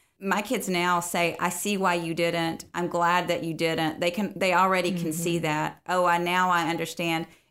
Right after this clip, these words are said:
Speaker 1: And they're grateful for it.
Speaker 2: Mm.
Speaker 1: By and large, I think that your girls will completely understand, and they'll, they'll realize that it's wisdom.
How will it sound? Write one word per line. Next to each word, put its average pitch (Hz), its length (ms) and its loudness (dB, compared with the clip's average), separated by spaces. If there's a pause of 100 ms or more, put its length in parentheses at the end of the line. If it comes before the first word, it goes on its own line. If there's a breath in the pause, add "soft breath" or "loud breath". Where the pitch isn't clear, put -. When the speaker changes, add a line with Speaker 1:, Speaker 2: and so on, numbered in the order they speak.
Speaker 1:
And 208 80 -2
they're 233 100 0
grateful 202 340 0
for 156 320 -2
it. 202 80 0
Speaker 2:
Mm. 180 160 -4
Speaker 1:
By 190 140 2
and 202 120 2
large, 165 320 4
I 175 80 -2
think 175 300 -4
that 160 160 -2
your 170 100 -2
girls 165 340 0
will 165 80 -4
completely 165 460 -4
understand, 160 640 -2
and 156 140 0
they'll, 165 280 0
they'll 190 180 0
realize 190 540 2
that 156 120 -2
it's - 180 -6
wisdom. 156 540 -4